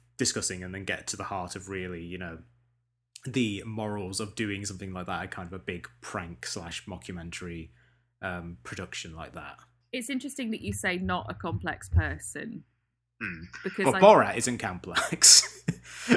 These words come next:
Speaker 1: Um, but Sacha Baron Cohen, I think, is very complex.
Speaker 2: Yeah, but I think Borat is the kind of clowning equivalent of the sort of naive kind of, 'cause Borat is essentially this,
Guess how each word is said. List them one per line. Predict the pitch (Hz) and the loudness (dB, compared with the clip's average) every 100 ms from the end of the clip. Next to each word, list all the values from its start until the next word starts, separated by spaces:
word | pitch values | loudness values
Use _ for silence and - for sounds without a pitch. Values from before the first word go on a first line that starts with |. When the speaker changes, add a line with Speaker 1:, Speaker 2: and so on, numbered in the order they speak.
| 175 208 | 6 4
Speaker 1:
Um, | 127 123 - | 4 4 4
but | 110 | 6
Sacha | 147 - | 6 6
Baron | 117 104 | 4 2
Cohen, | 101 104 80 | 0 -2 -4
I | 82 | -6
think, | 85 | -8
is | 82 | -10
very | 80 78 | -8 -8
complex. | - 76 - - - | -10 -16 -18 -16 -8
Speaker 2:
Yeah, | 302 392 381 349 | -4 -2 -2 -2
but | 294 | -4
I | |
think | 285 359 262 - | -4 -8 -6 -6
Borat | 294 294 240 214 - - | -4 0 0 0 -4 -6
is | 202 196 185 - - - _ | -2 -2 -4 -8 -12 -16 _
the | 202 190 185 180 175 175 - | -4 -2 -4 -4 -8 -10 -10
kind | 214 190 | -6 -4
of | 180 - _ | -6 -10 _
clowning | - - 185 185 180 180 165 156 160 160 156 - - | -16 2 4 4 0 -4 -8 -8 -8 -10 -12 -12 -14
equivalent | 170 - 175 165 165 156 139 - | -14 -8 -8 -4 -4 -4 -8 -10
of | 156 156 - | -8 -8 -8
the | 160 | -10
sort | - - | -8 -8
of | 160 - _ - | -10 -14 _ -14
naive | 165 160 156 160 156 147 - _ _ _ _ _ - | -6 -6 -6 -8 -10 -12 -16 _ _ _ _ _ -12
kind | 180 | -8
of, | 160 156 - _ _ _ _ - | -8 -10 -16 _ _ _ _ -12
'cause | 185 - _ _ _ - | -12 -12 _ _ _ -2
Borat | 185 156 - | 2 2 0
is | 160 | -8
essentially | 160 160 127 - 147 143 | -8 -8 -10 -10 -14 -10
this, | 147 - | -10 -12